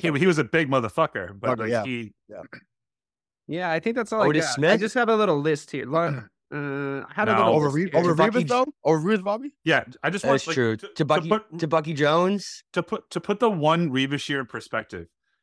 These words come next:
Speaker 2: he had seventy-three targets on him that entire year. He let up twenty catches for an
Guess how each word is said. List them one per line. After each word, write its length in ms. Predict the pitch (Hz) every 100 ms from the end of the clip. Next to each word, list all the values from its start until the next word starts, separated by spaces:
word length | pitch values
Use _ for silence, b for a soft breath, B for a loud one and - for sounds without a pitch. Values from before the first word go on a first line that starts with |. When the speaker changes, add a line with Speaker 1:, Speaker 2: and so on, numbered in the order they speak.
| _
Speaker 2:
he 100 | -
had 120 | 151 139
seventy-three 680 | - 151 147 165 165 160
targets 420 | - 120 117 131
on 140 | 135 131
him 100 | 131
that 160 | 120
entire 360 | 110 - 117 113
year. 260 | 107 113 120
He 260 | - 120
let 160 | 120 120
up 180 | 107 -
twenty 320 | - 123 131
catches 460 | - 110 135 139
for 180 | - 123
an 100 | 104